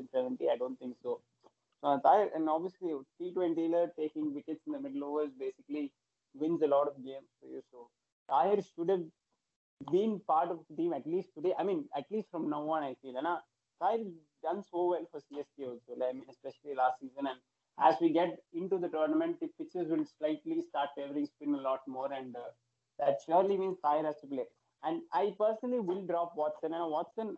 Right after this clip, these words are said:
I know he's been a great servant for C S K, but there's a point, at this point, he's not just performing at all.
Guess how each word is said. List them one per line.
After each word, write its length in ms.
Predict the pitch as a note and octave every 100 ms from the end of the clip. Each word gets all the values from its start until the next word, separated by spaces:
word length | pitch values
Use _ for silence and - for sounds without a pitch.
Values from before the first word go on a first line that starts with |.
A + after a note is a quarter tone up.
| -
I 100 | D#3
know 140 | G3 G#3
he's 140 | E3+ -
been 80 | F3+
a 40 | D3+
great 180 | D#3 D#3+ -
servant 240 | D#3 D#3 -
for 80 | D3
C 180 | - D3
S 60 | _
K, 80 | D#3+
but 100 | D3 C3+
there's 140 | C#3
a 60 | D3 D#3+
point, 220 | E3 F3 - _ _ _ -
at 80 | D#3
this 100 | F3+
point, 300 | - G3+ G3+
he's 120 | F3
not 280 | D#3+ D#3+ D#3
just 200 | E3 D3+ _ -
performing 440 | D3 C#3+ D3 C#3
at 80 | B2
all. 100 | C3